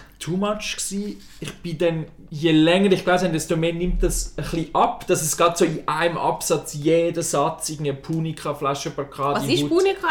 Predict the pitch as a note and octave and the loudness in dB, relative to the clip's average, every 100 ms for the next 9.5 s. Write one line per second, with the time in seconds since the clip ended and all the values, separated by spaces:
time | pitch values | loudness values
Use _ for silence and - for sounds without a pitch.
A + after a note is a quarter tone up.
0 | A#3+ F#3+ F#3+ E3+ - - C#3 C#3 C#3+ F3 | 0 -2 -4 -8 -8 -4 -2 0 0 0
1 | - G3+ G3 G3 - F3+ F3+ E3+ - - | 2 2 2 -4 -4 -4 -2 -4 -6 -10
2 | - - G3 E3 C#3 B2 C#3 C#3 - C3 | -16 -8 -2 0 4 4 4 2 4 6
3 | C#3 A#3+ G3 F3+ F#3+ G3 G3+ G3 G3+ - | 6 6 4 4 4 2 2 2 4 6
4 | D3 D3+ C#3 C#3 C3+ C3 B2 - - C3 | 4 2 0 0 2 0 0 -4 -4 0
5 | C#3 C#3 - - - - - - _ A2+ | 2 0 -2 -6 -6 -8 -12 -20 _ -18
6 | - - G2 - A#2+ A#2+ A2+ G#2+ - D#3 | -18 -12 -12 -10 -8 -6 -6 -6 -6 -8
7 | - - F#3+ D4+ - - F#3 - A3 A3 | -4 -4 0 0 0 0 -2 0 0 0
8 | - F3+ G3 - F3+ - - - - - | -4 -6 -6 -6 -10 -10 -16 -18 -12 -6
9 | F3 - F#3+ - E3+ | -2 2 2 4 4